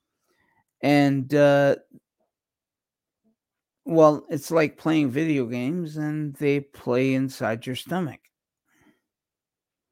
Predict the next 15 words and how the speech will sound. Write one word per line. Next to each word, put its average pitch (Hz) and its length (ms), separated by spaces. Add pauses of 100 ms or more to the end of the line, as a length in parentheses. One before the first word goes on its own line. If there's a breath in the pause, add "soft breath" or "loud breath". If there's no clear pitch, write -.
(960)
It's - 180
amazing 143 440
what 120 140
these 127 200
things 135 240
can 131 200
do. 170 300 (1300)
<clears throat> 147 380 (160)
Excuse - 460
me. 113 180 (1700 loud breath)
<sighs> 208 100 (300 loud breath)
But 170 360
having 185 360
said 214 280
that, 147 260